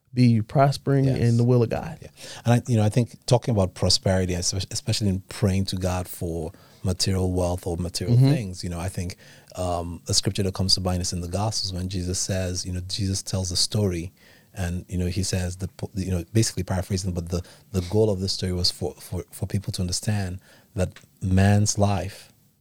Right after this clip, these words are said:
Speaker 2: right, does not consist in the abundance of the things that he possesses, in the abundance of possessions. I'm like, "That's
Speaker 1: Yeah.
Speaker 2: the lesson." So I'm like, in reading that, that does, that does a flip, that does a mind flip,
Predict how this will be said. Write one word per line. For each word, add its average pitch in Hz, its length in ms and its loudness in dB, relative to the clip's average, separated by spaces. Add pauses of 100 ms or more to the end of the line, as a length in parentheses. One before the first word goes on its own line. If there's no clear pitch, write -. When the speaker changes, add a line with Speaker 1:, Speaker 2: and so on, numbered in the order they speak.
(180)
Speaker 2:
right, 90 280 -2 (340)
does 87 160 0
not 95 200 2
consist - 840 -2 (560)
in 92 160 2
the 87 120 0
abundance 90 800 2
of 90 120 -4
the 90 100 -6
things 90 400 -4
that 87 140 -8
he 87 100 -8
possesses, 87 520 -6
in 92 60 -2
the 87 80 -4
abundance 92 440 -2
of - 120 -10
possessions. 90 480 -4
I'm 90 40 -8
like, 87 280 -8
"That's 101 180 2
Speaker 1:
Yeah. 117 140 2
Speaker 2:
the 92 80 -6
lesson." 90 340 -10
So - 160 0
I'm 90 80 0
like, 87 220 -4 (1040)
in 95 340 2
reading 117 460 2
that, 85 560 -6 (420)
that 101 560 4
does, 98 640 2 (400)
that 135 120 2
does 139 200 4
a 98 60 -4
flip, - 560 -2
that 120 140 4
does 127 140 4
a 101 80 6
mind 98 480 4
flip, - 420 0